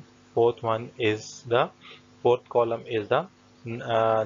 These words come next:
numbers, जिसमें कोई से भी उसका रोल नंबर सपोज कर लेते हैं अगर रोल नंबर है। And last column is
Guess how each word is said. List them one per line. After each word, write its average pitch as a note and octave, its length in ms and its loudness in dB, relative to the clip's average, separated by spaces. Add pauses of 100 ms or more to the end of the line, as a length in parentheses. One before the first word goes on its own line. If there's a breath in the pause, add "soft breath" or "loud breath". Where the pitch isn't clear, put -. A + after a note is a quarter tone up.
numbers, A2+ 440 0
जिसमें A#2 320 -10
कोई A#2 200 -2
से B2 120 -6
भी A#2 100 0
उसका A#2 380 0
रोल A2+ 220 4
नंबर B2+ 200 -2
सपोज - 440 -4
कर A#2 120 2
लेते A2 260 -4
हैं A2 80 -2
अगर G#2+ 120 0
रोल G#2+ 180 0
नंबर A2+ 300 -2
है। A2+ 160 -4 (760 loud breath)
And A2 340 -2
last - 440 -2 (100)
column A2 320 0 (200)
is - 160 -4